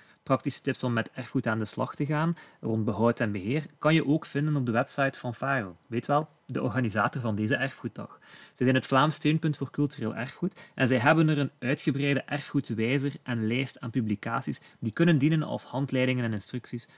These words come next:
om schoolverzamelingen nieuw leven in te blazen. Er is ook een project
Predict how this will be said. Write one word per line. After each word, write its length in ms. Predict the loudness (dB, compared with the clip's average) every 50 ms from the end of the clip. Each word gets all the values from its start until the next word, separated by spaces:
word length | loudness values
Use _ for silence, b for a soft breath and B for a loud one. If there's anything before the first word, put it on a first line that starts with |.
| b b b
om 140 | -8 -6 -4
schoolverzamelingen 880 | -4 0 2 4 2 4 2 0 0 0 2 2 0 0 -2 -2 -2
nieuw 140 | 0 0 0
leven 320 | 0 0 -2 -6 -8 -12 -16
in 80 | -20
te 100 | -20 -20
blazen. 400 | -20 -20 -20 _ -20 -20 -20 -20 _ _ B B B B B B B B
Er 120 | B 2 4
is 120 | 4 4
ook 140 | 4 4 2
een 80 | 0
project 400 | -4 -2 0 0 0 0 -2 -4